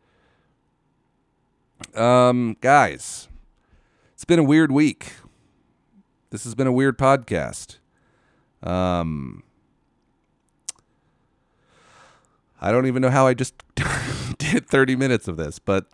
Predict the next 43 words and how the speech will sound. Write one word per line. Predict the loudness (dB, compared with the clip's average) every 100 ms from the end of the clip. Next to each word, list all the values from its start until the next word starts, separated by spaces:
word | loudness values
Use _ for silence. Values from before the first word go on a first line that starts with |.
| 0
thank | 0 0
you | 0
guys | 0 0
for | -4
still | -2 0
listening. | 2 0 -2 -4 -6 -10 _ _ _ _
Um, | 0 2 4 2 -2
the | -4
podcast | -2 -2 -2 -4 -6
is | -12
doing | -4 0 0
kinda | -2 -6 -4
better | -2 0 0
than | 0
ever. | -2 -4 -10 -16 _ _ _ _ _ -14
Um, | -8 -6 -6 -8 -10 -12 -16 _ _ _ _ -10
you | -4
guys | -2 -2
are |
great. | 0 2 2 -2 -8
You're | -8
clearly | -8 -2 0 2 2 0 -4 _
telling | -2 0 0
people. | -2 -4 0 0 0 -2 _ -6
You're, | -4 -2
you're | -2
listening | -2 -2 -2 -2 0
every | 0 0
week. | 0 0 0
I, | -2 0
I | 0
don't | 0
know | 0 0
wh-, | -2
I | 0
don't | 0 2
know | 2
how | 4 4
this, | 4 -2 -6
this | -12 -10
continues | -10 -6 -4 -4 -6
to | -2
work, | 2 2 0 -6